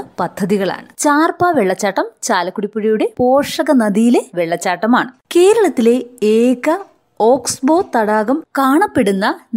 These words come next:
നദി ഏതാണ്? അതാണ് ചാലക്കുടി പുഴ. പുഴകൾ ഗതിമാറി ഒഴുകുന്നത് മൂലം രൂപം കൊള്ളുന്ന തടാകങ്ങളാണ്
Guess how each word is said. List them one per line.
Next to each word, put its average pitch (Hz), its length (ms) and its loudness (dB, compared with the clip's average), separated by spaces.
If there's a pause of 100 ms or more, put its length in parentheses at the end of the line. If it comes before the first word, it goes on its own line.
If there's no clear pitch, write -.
(120)
നദി 240 360 2 (420)
ഏതാണ്? 190 340 -4 (140)
അതാണ് 220 340 -2 (240)
ചാലക്കുടി 190 640 -4
പുഴ. 180 100 -4 (320)
പുഴകൾ 196 360 -2 (140)
ഗതിമാറി 208 500 -2
ഒഴുകുന്നത് 202 440 0
മൂലം 220 320 2 (120)
രൂപം 202 240 0
കൊള്ളുന്ന 220 340 -2
തടാകങ്ങളാണ് 208 640 -2